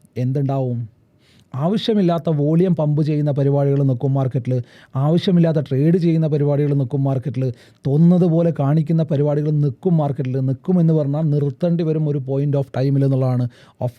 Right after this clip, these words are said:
course സ്കാ-, സ്കാൽപ്പേഴ്സിന് ഇപ്പം തന്നെ already ഇപ്പോൾ പുതിയ റൂൾ വന്നിട്ടില്ലേ, അതായത് നമ്മുടെ എസ് ടി ടി കൂട്ടുന്ന റൂൾ വന്നിട്ടില്ലേ, ഏറ്റവും കൂടുതൽ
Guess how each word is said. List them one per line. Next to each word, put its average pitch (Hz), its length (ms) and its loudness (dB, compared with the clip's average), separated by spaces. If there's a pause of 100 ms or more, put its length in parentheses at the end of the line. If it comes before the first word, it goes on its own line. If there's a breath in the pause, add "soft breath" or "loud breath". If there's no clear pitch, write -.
course 196 220 -4
സ്കാ-, 123 400 -6
സ്കാൽപ്പേഴ്സിന് 151 580 -2
ഇപ്പം 143 260 -4
തന്നെ 151 140 -2
already 143 260 -2
ഇപ്പോൾ 156 220 -4
പുതിയ 151 260 -2
റൂൾ 160 220 2
വന്നിട്ടില്ലേ, 139 400 -2
അതായത് 131 280 -2
നമ്മുടെ 143 280 -2 (320 loud breath)
എസ് - 180 -6
ടി 175 60 0
ടി 170 100 -2
കൂട്ടുന്ന 175 340 0
റൂൾ 170 140 0
വന്നിട്ടില്ലേ, 131 400 -2 (280 soft breath)
ഏറ്റവും 240 360 -2
കൂടുതൽ 196 320 0